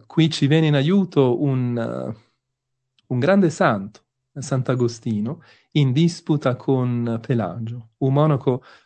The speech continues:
britannico contemporaneo, nato nello stesso anno di Sant'Agostino, quarto secolo e,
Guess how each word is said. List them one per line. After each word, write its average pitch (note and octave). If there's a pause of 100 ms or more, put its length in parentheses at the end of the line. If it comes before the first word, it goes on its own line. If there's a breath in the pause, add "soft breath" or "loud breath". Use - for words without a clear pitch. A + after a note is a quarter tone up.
(100)
britannico C#3
contemporaneo, C#3+
nato E3
nello B2+
stesso B2+
anno C#3+
di A#2+
Sant'Agostino, A#2
quarto D3 (340 loud breath)
secolo D3
e, -